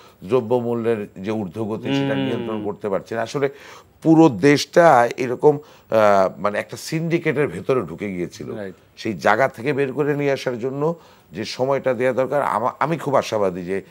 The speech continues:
Speaker 1: সেই সংস্কারের
Speaker 2: রাইট।
Speaker 1: পথে, বৈষম্যহীন বাংলাদেশের পথে আমরা হাঁটা শুরু করেছি
Speaker 2: জি, জি।
Speaker 1: মাত্র। আর যারা ওই যে Facebook-এ আফসোস করে বলে,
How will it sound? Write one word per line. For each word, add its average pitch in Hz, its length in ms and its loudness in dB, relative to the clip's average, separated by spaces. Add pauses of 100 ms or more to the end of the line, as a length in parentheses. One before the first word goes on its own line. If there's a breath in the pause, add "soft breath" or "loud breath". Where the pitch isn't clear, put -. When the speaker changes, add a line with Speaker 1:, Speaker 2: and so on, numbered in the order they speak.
(160 soft breath)
Speaker 1:
সেই 113 160 -4
সংস্কারের 113 600 -4
Speaker 2:
রাইট। 101 120 -2
Speaker 1:
পথে, 98 120 -4
বৈষম্যহীন 104 580 -6
বাংলাদেশের 104 500 -6
পথে 101 180 -8
আমরা 107 240 -4 (320 soft breath)
হাঁটা 107 300 -2
শুরু 107 280 -6
করেছি 78 380 -8
Speaker 2:
জি, 110 140 -8
জি। 90 100 -14
Speaker 1:
মাত্র। 64 80 -10 (280 soft breath)
আর 92 140 0
যারা 117 200 4
ওই 135 60 2
যে 131 100 -2
Facebook-এ 131 600 -4 (360 soft breath)
আফসোস 131 400 0
করে 147 220 4
বলে, 135 320 2